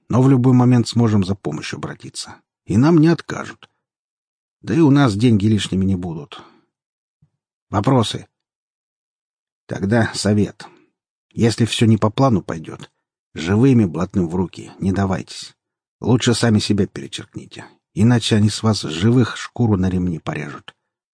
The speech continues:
Лютая смерть будет и долгая. Кто сам не сможет,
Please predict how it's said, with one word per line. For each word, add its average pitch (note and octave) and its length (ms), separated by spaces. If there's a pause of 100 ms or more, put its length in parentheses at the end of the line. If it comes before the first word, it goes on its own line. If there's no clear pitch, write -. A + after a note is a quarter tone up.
(120)
Лютая B2+ 500
смерть - 360
будет - 440 (300)
и F2+ 100
долгая. E2 640 (1080)
Кто G2+ 200
сам D3 240
не C3+ 80
сможет, A2+ 520